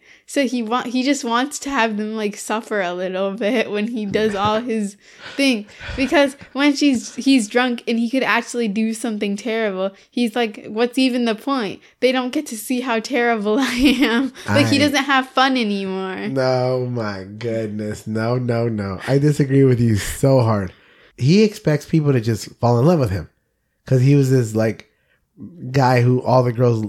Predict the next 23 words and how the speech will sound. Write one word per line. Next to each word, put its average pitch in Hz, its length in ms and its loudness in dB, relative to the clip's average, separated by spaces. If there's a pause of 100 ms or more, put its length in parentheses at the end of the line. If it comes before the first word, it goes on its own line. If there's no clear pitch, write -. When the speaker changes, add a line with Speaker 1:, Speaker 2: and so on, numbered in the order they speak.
(100)
Speaker 2:
all 131 160 2
the 156 80 6
ladies 139 320 6
loved 117 180 2
him 110 100 -2
in 104 60 -2
nineteen 104 300 -2
sixty-seven. 95 480 -8
Him 165 280 2
being 175 220 4
him, 147 340 2 (340)
the 131 100 0
girls 120 180 4
were 113 80 2
like, 110 240 -2
"I 160 60 0
love 196 260 2
you. 131 400 -2
I 110 60 -4
wanna 139 160 0
be 156 140 2
with 123 120 0
you." 95 160 -6